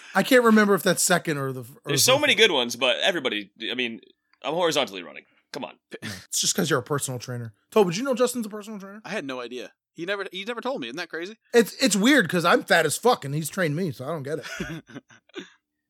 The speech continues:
Speaker 2: Hmm. I'm definitely trying to sign you up for The Biggest Loser now that we talked about that last time on our,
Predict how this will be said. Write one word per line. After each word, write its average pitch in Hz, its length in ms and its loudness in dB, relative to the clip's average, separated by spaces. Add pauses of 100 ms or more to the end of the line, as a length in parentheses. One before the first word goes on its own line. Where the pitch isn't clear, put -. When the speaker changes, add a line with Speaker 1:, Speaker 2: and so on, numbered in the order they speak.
Speaker 2:
Hmm. 101 340 -14 (1400)
I'm 95 180 -14
definitely 104 360 -6
trying 90 200 -8
to 85 60 -12
sign 85 180 -8
you 76 60 -12
up 65 60 -14
for - 60 -20
The 85 80 -16
Biggest 87 280 -10
Loser 85 260 -12
now 82 180 -6
that 82 100 -10
we 76 60 -14
talked 82 240 -8
about 80 160 -8
that 71 120 -8
last 85 240 -6
time 80 320 -12
on 87 140 -10
our, 80 240 -6